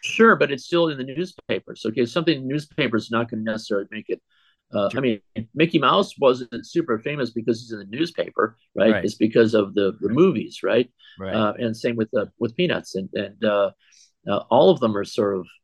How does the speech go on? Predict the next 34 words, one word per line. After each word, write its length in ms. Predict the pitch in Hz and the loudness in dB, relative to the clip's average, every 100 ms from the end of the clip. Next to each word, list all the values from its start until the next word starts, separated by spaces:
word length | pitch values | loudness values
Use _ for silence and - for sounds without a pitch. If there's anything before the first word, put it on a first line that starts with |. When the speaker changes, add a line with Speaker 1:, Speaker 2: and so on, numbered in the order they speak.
| - | -8
Speaker 1:
like 240 | 92 90 | -6 -4
that. 160 | - 80 | -4 -4
I 40 | 110 | -4
think 180 | 170 165 | -4 -2
they 60 | |
made 160 | 143 120 | 0 0
a 40 | |
show, 200 | 110 135 | 0 2
didn't 180 | 131 165 | 2 0
they 60 | 156 | -2
make 60 | |
a 80 | 147 | -2
show, 160 | - 131 | 0 2
Little 220 | 123 123 | 4 4
Abner, 520 | 113 120 - 127 127 | 4 2 -6 -4 -2
and, 180 | 107 101 | -4 -6
and 140 | 107 98 | -12 -8
the 140 | 113 110 | -6 -4
same, 340 | 131 127 110 - | -2 -2 -4 -10
same 480 | - - 151 151 127 | -12 -4 -4 -4 -4
sort 240 | - 123 | 2 2
of 140 | - | 2
thing. 300 | - 117 98 101 | -2 -2 -4 -6
Uh, 180 | 101 98 _ _ 98 | -4 -6 _ _ -6
you, 140 | 104 | -4
Speaker 2:
Yeah. 100 | 101 | 2
Speaker 1:
you 160 | 156 139 | 4 4
have 220 | 175 165 | 2 2
to 120 | - - | 0 2
come, 160 | 143 - | -2 0
you 120 | 139 | -2
have 180 | 170 190 | -2 -2
to 60 | 190 | -4
come 240 | 185 160 | -4 -4